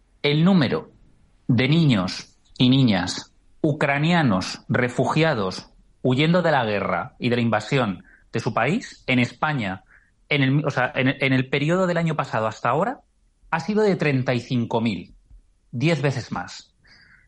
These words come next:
Nuestro país ha sido capaz perfectamente de absorber a treinta y cinco mil niños que venían huyendo de la guerra, de la pobreza, de la miseria, del, del no haber futuro,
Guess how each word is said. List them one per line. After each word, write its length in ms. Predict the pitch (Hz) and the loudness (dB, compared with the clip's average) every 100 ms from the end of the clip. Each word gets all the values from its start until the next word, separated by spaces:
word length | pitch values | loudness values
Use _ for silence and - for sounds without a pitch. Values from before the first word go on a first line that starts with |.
| _ _ | _ _
Nuestro 300 | 131 131 139 | 0 2 0
país 180 | 143 175 | -2 -2
ha 60 | 202 | 0
sido 220 | 190 170 | 0 2
capaz 360 | 143 135 120 | 0 -2 -2
perfectamente 680 | - 135 170 - 160 180 185 | -4 -4 -4 -2 -2 0 0
de 60 | 143 | 0
absorber 580 | 135 - 123 160 226 - _ _ - | -2 -2 -2 0 -2 -6 _ _ -6
a 120 | 120 | -4
treinta 240 | 127 127 | -2 -2
y 20 | 123 | -2
cinco 280 | 135 123 | -2 0
mil 180 | 139 160 | 2 2
niños 480 | 160 185 220 247 - - _ | 2 2 0 -2 -8 -20 _
que 100 | - | -2
venían 580 | 117 113 160 190 220 226 | 0 2 2 2 0 0
huyendo 680 | - 110 127 170 190 208 208 | -2 -2 0 0 2 2 0
de 140 | - 180 | -2 -8
la 100 | - | -4
guerra, 600 | 131 165 185 190 190 175 | -2 0 0 -2 -4 -8
de 80 | - | -18
la 80 | - | -16
pobreza, 640 | - 113 135 - 156 165 | -4 -2 0 0 2 2
de 80 | 113 | -2
la 100 | 98 | -6
miseria, 600 | 87 139 139 147 156 156 | -6 -2 0 2 0 0
del, 440 | 107 95 92 95 | -4 -10 -14 -14
del 180 | 98 95 | -12 -4
no 80 | 113 | 0
haber 160 | 117 | 0
futuro, 480 | - 107 135 180 233 | -2 -4 0 0 -2